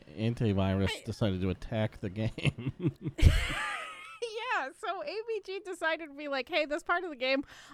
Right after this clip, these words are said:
Speaker 2: I don't like it. And so I'm going to quarantine it." And so it deleted part of the file from the game. So it corrupted the game file. So we had to delete the whole game,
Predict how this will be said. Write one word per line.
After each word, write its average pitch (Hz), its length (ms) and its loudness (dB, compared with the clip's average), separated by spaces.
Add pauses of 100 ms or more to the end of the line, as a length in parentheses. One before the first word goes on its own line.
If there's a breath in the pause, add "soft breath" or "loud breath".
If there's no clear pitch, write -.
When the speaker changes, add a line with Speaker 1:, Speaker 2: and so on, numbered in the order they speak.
Speaker 2:
I 294 100 -4
don't 339 200 0
like 330 240 0
it. 214 280 0
And 247 180 -4
so 277 420 0
I'm 262 240 0
going 269 280 0
to 277 200 -6
quarantine 277 640 0
it." 285 260 -4
And 226 140 -8
so 269 80 -2
it 254 100 0
deleted 262 420 -4
part 262 200 0
of 254 60 -2
the 220 80 -6
file 254 320 4
from 214 180 -10
the 208 80 -6
game. 226 380 2
So 240 160 -2
it 208 80 -8
corrupted 254 400 0
the 226 80 -4
game 262 320 4
file. 202 420 -2
So 240 200 -4
we 240 140 -2
had 254 200 -2
to 240 60 -10
delete 269 480 -4
the 294 80 2
whole 349 300 8
game, 269 460 6